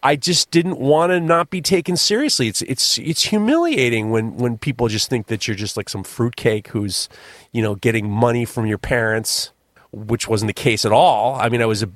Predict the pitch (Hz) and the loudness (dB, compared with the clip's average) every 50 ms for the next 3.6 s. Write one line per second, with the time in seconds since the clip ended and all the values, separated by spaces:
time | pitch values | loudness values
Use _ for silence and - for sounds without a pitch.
0 | - - - 107 - 156 135 156 147 143 147 175 170 135 120 110 113 117 117 117 | -12 -8 -6 -2 -2 0 2 2 2 2 2 0 0 -2 -4 -6 -6 -8 -6 -2
1 | 123 127 120 117 117 131 135 123 120 135 - 147 135 117 135 127 131 123 120 113 | -2 -2 -2 0 0 0 2 2 2 0 2 2 2 4 4 2 4 2 2 0
2 | 101 95 135 143 147 139 131 - - - - 143 123 - 147 147 156 - - - | 0 2 2 2 2 2 0 -4 -6 -4 -4 -4 -2 0 0 0 0 0 -2 0
3 | 139 135 127 131 139 160 156 131 113 110 117 | 2 4 4 6 6 4 4 2 -2 -4 -8